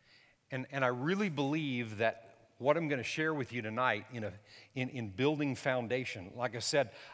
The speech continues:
I, I don't know. I mean, we'll be in this series for at least a couple of months, maybe five,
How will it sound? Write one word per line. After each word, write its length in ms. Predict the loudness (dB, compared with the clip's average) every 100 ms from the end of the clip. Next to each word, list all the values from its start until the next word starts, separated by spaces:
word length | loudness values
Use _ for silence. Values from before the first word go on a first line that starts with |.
| 2
I, 160 | 4 6
I 120 | 4
don't 240 | 4 2
know. 260 | 2 2 2 -6 -20 -16 -8
I 40 |
mean, 340 | -4 -2 -2 -6
we'll 200 | 0 2
be 360 | 4 4 2 0 -4 -4
in 160 | 0
this 140 | 0 0
series 460 | 0 2 2 0
for 200 | -2 -2
at 140 | -2 -2
least 380 | 0 0 0
a 60 | -4
couple 380 | 2 2 2 -2
of 60 |
months, 380 | 0 -2 -2 -4
maybe 300 | -4 -4 -2
five, 400 | 2 4 4 -2